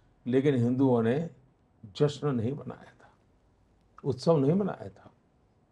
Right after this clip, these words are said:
पटाखे नहीं फोड़े थे। क्यों? हम किसी भी समाज को दुखी, किसी को पराजित, और मेरा तो उस दिन स्टेटमेंट था और औरों का भी था कि ये जय विजय का विषय नहीं है, ये सबको जोड़ने का अवसर है। ये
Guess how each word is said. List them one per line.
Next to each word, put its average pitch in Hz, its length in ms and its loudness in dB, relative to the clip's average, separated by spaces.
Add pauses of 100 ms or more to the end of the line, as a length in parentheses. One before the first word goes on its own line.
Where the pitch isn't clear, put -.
(260)
पटाखे 156 320 2
नहीं 180 180 4
फोड़े 180 360 -6
थे। - 80 -12
क्यों? 240 400 2 (540)
हम 202 180 4
किसी 202 380 0
भी 254 160 4
समाज 202 320 -2
को 269 100 -2
दुखी, 143 360 -2
किसी 202 280 0
को 247 80 -2
पराजित, 185 600 2 (220)
और 151 120 8
मेरा 170 260 12
तो 202 120 12
उस 190 80 10
दिन 185 160 8
स्टेटमेंट 170 580 0
था 117 60 -8
और 156 240 4
औरों 185 260 8
का 285 80 6
भी 190 120 6
था - 220 -10 (840)
कि 147 80 6
ये 165 80 10
जय 135 280 8
विजय 147 320 8
का 147 100 2
विषय 127 300 -2
नहीं 127 340 -4
है, 92 200 -14 (520)
ये 113 40 -10
सबको 127 340 -2
जोड़ने 113 400 0
का 123 120 -2
अवसर 113 460 -8
है। - 220 -20
ये 107 100 -20